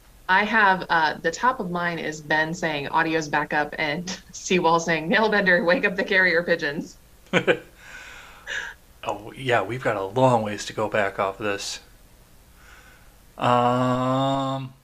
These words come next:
Speaker 2: well, that's, wow, we've got a long way to go back here.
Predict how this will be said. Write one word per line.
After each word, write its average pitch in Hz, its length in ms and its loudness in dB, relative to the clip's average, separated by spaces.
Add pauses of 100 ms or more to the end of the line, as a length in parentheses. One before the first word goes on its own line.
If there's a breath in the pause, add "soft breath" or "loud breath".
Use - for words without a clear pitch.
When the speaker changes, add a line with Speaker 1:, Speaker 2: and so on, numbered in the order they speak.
(220)
Speaker 2:
well, 147 120 -18
that's, - 460 -12 (960 soft breath)
wow, 113 460 6
we've 139 200 -2
got 110 120 2
a 98 100 -2
long 143 260 0
way 120 140 -4
to 104 80 -12
go 107 160 -6
back 101 300 -6
here. 101 280 -8